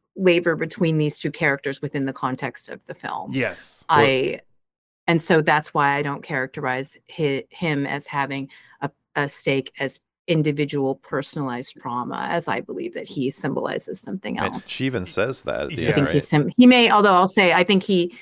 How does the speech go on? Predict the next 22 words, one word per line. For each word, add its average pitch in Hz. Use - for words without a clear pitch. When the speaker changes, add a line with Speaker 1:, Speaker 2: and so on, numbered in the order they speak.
Speaker 1:
he 202
does 170
symbolize 165
Hiroshima 156
itself 143
versus 156
the 156
global 143
impact 135
of 131
an 131
atomic 127
war. 110
So -
yes, 156
I, 165
Speaker 3:
Mm-hmm. 160
Speaker 1:
I 160
agree 156
with 151
you, 143
uh, 135